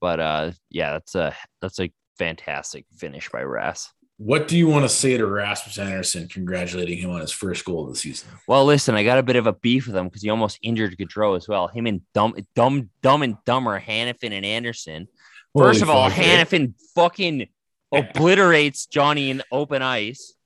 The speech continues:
Speaker 1: Scared the shit out of me.
Speaker 2: Yeah.
Speaker 1: And then
Speaker 2: Let's, let's try not to injure the best, the only thing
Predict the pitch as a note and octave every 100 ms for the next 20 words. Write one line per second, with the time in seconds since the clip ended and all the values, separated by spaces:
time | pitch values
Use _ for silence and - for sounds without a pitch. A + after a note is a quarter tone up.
0 | _ _ _ - - D#3 D#3+ B2+ - -
1 | C#3+ D#3 C#3 F#2+ E2+ F2+ A#2 - _ _
2 | - F2+ G#2 - _ _ - - _ _
3 | _ _ _ _ _ - C#3+ E3 D#3+ -
4 | - - _ - - _ _ D3 D3+ -
5 | D#3+ E3 F#3+ G3+ D#3 D3 C3+ D3 F3 C#3+
6 | G#2+ B2+ C3+ - _ _ A#2 B2+ C#3 C#3+
7 | C#3 A#2+ F#2